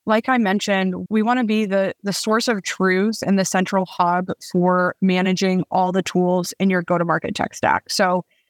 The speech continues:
if you're making a change to your sales process or, you know, you're launching a new product line, like, and that's touching sales and marketing and C S and finance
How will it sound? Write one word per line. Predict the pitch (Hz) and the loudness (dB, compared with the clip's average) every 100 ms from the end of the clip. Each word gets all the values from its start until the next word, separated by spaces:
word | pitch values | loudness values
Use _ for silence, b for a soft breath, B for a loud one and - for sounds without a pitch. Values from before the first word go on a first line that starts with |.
| - | -2
if | 196 | 0
you're | 202 214 214 214 214 208 - | 2 2 2 0 0 -2 -2
making | 202 196 214 208 | 0 0 0 -2
a | |
change | 196 - 190 190 185 - - | -2 -2 0 2 0 -4 -4
to | - 185 180 175 175 _ _ _ | -2 0 2 0 -4 _ _ _
your | - 180 175 175 170 - _ _ | -2 0 2 0 -2 -4 _ _
sales | - 269 233 - | -2 0 0 0
process | 190 170 - - 175 - | 0 0 -2 -4 -4 -6
or, | - 180 185 180 175 170 _ - | -2 0 2 0 -2 -6 _ -4
you | 185 | 0
know, | 175 | 0
you're | 165 175 180 175 | 0 0 -2 -2
launching | 180 196 226 | 0 0 0
a | 226 | 0
new | 226 | 0
product | - 277 254 208 | -2 -2 0 -2
line, | 185 180 175 175 | 0 0 0 -2
like, | 170 175 | -4 -6
and | - 190 | 0 2
that's | 185 - | 0 -2
touching | 208 190 196 185 | -4 -2 0 -2
sales | - 240 190 180 | 0 0 0 0
and | 196 | -2
marketing | 226 214 190 180 | -2 0 -2 -2
and | 180 | -2
C | 240 | 0
S | 214 180 | 0 0
and | 196 185 | -2 -2
finance | 247 233 190 175 175 | 0 0 0 -2 -6